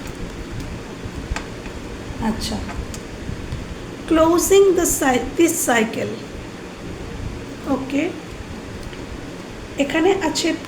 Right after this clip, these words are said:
টক্সিক লাইফস্টাইল, ড্রিংকিং,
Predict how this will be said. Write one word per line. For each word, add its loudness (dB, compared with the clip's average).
টক্সিক 4
লাইফস্টাইল, 6
ড্রিংকিং, 6